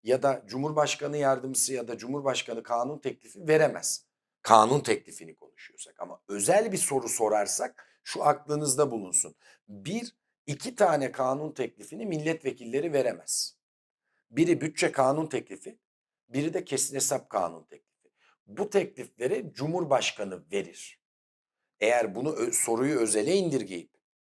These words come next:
ka-, bütçe kanun teklifi ya da kesin hesap kanun teklifi derse cevap Cumhurbaşkanı olur. Ama düz kanun teklifi soruluyorsa cevap milletvekilleri olur diyebiliriz.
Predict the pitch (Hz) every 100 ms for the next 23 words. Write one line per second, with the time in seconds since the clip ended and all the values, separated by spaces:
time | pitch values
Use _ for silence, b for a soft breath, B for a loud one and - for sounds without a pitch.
0 | _ _ _ _ - 95 - - 87 156
1 | 180 165 135 120 113 101 107 - 95 98
2 | 90 90 104 - 101 101 147 - 127 113
3 | 107 98 98 _ - 101 165 190 - -
4 | _ _ _ 98 110 165 - _ _ _
5 | - 147 147 117 101 - 85 82 85 87
6 | 87 85 160 208 - - - 104 104 196
7 | 240 175 - - 110 - 104 104 98 107
8 | - 127 123 196 - _ _ _ _ -
9 | 127 139 139 104 - 90 87 - - _
10 | _ - 117 135 - _ _ _ 110 131
11 | 185 _ _ _ 107 123 92 - - -